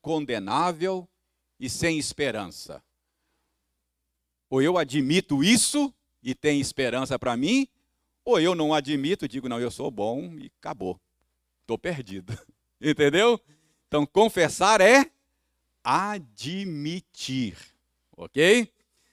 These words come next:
Isso é uma, uma observação que eu, é, enquanto estudava essa semana, eu pensei, eu precisava ter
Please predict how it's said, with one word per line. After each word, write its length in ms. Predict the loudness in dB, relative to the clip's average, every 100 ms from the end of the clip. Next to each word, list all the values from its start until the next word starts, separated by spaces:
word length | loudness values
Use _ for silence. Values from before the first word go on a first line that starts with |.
| _ _ _
Isso 160 | _ -4
é 340 | 0 0 -2 -8
uma, 280 | -8 -6 -6
uma 180 | -6 0
observação 1040 | 2 2 0 -4 -2 -2 -4 -4 -4 -4
que 140 | -4 -4
eu, 260 | -4 -6 -16 _ _ _ _ _
é, 600 | -6 -4 -4 -6 -8 -14 -20 _ _ _ _ -20
enquanto 360 | -10 -8 -6
estudava 540 | -8 -8 -6 -2 -2 -4
essa 160 | -8
semana, 560 | -8 -8 -8 -6 -6 -8
eu 160 | -10 -12
pensei, 340 | -12 -12 -10
eu 40 |
precisava 380 | -12 -10 -8 -8
ter 340 | -10 -10 -10